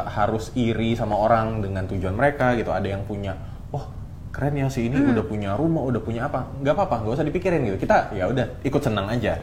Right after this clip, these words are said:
Speaker 2: Betul,
Speaker 1: Kita
Speaker 2: betul.
Speaker 1: ikut senang, tapi kita juga fokus sama tujuan keuangan kita. Kita nggak perlu banding-bandingin diri kita dengan orang lain karena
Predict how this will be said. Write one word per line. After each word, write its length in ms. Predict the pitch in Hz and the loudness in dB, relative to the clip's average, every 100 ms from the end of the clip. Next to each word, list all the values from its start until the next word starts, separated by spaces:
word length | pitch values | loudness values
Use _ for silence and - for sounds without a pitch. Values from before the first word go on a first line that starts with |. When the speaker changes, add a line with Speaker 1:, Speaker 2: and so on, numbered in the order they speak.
| - | -6
Speaker 2:
Betul, 320 | - 226 226 214 | -6 0 2 2
Speaker 1:
Kita 80 | |
Speaker 2:
betul. 40 | 101 | 0
Speaker 1:
ikut 120 | - | 0
senang, 220 | 117 104 92 | -2 -2 -2
tapi 340 | 87 85 190 - - - - | -2 -2 -4 -6 -10 -10 -4
kita 160 | - | 0
juga 240 | 165 110 139 | 2 2 2
fokus 240 | 117 165 | 0 0
sama 240 | 127 131 | -2 -2
tujuan 320 | 127 101 110 123 | -2 -2 -2 0
keuangan 240 | 92 92 | 0 0
kita. 320 | 92 92 90 | -2 -2 -2
Kita 160 | - 156 | 0 4
nggak 160 | 135 | 4
perlu 160 | 139 127 | 6 4
banding-bandingin 560 | 113 120 117 110 113 147 | 4 4 2 2 2 2
diri 240 | 120 110 | 2 2
kita 160 | 107 135 | 0 0
dengan 240 | 110 107 | 0 2
orang 160 | 104 95 | 2 0
lain 180 | 104 143 | -2 -2
karena 360 | 98 92 113 | -2 0 -2